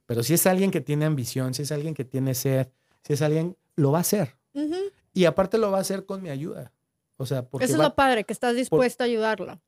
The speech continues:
Speaker 1: porque yo soy una persona que yo ayudo a las personas, tú lo
Speaker 2: Sí,
Speaker 1: sabes.
Speaker 2: me consta.
Speaker 1: Yo ayudo a las personas y no lo ando plegando, la gente no conoce, a-, ayudo a muchísimas personas en todo lo que puedo.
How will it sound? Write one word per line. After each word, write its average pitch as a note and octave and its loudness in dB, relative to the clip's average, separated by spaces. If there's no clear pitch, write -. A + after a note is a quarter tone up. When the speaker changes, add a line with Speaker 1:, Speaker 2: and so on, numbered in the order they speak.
Speaker 1:
porque D#3 4
yo F3 4
soy G3+ 4
una G3+ 2
persona D3+ 2
que C3 -2
yo C3 2
ayudo D#3 2
a - 2
las E3+ -2
personas, G3+ -4
tú F3+ 0
lo G#3+ 0
Speaker 2:
Sí, C#4 2
Speaker 1:
sabes. C4 2
Speaker 2:
me A3 -2
consta. G3+ -4
Speaker 1:
Yo F3+ 6
ayudo F#3 2
a - 0
las F3 0
personas D#3 -4
y D#3 -2
no F#3+ 2
lo A3 2
ando A3 2
plegando, C#3 2
la B2+ -4
gente D3+ -4
no E3 -2
conoce, C#3+ -2
a-, D3+ -2
ayudo E3+ 0
a F3 -6
muchísimas E3 2
personas C#3+ -2
en D3+ 2
todo A3 6
lo B3 4
que D3 -2
puedo. E3 2